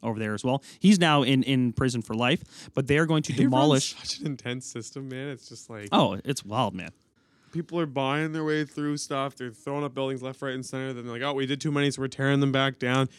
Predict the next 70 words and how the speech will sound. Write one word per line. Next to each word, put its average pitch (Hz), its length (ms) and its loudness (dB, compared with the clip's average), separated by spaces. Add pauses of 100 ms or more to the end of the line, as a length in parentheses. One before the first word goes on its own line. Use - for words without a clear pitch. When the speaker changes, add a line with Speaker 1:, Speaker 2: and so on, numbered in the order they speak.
(140)
Speaker 2:
They're 147 100 -2
just 165 160 -4
manipulating 147 540 2
it. 117 100 -4
Like, 117 120 -6
they're 156 160 2
literally 151 300 4
playing, 123 560 -6 (260)
like, 127 120 -10
Sim 123 200 -4
City. 107 240 -4
Like, 95 160 -6
when, 123 80 0
this 135 140 0
is - 60 -8
what 151 160 0
you 131 60 -2
do 131 100 2
in 123 60 0
Sim 117 160 -6
City. 107 240 -4
Like, 98 140 -8
sit, 123 260 -6
Speaker 1:
Oh, 156 120 6
Speaker 2:
city 147 80 6
Speaker 1:
yeah. 165 40 4
Speaker 2:
starts 143 200 2
going 135 120 -2
to 127 60 -2
shit, 139 160 0
and 127 80 -2
you're 117 100 -2
like, 107 80 -8
"Oh, - 20 -8
crap. 110 220 -4 (260)
Cut - 140 -10
these 127 120 -6
Speaker 1:
Tear - 0 -
it 135 80 -4
Speaker 2:
things, 135 40 -4
cut 123 60 -4
Speaker 1:
down. 123 100 -4
Speaker 2:
these, 123 140 -6
cut 123 160 -10
these 117 160 -10
things." 113 200 -8 (300)
Throw - 140 -2
Speaker 1:
Yeah. 120 60 0
Speaker 2:
people 131 200 -2
in 123 80 -2
jail. 120 220 0
Like, 113 100 -4
you're 120 80 -4
just 131 220 -2
like, 127 120 -6
it's 127 200 -6
literally 127 460 2 (500)
that, 110 280 2
but 117 120 -2
it's 110 100 -4
real 117 200 0
life. 98 380 -4
Speaker 1:
And 156 120 2
like 202 100 4
you 180 80 -2
talked 165 240 2
about, 135 160 2
like, 120 300 -2
it 135 120 0
is 127 440 0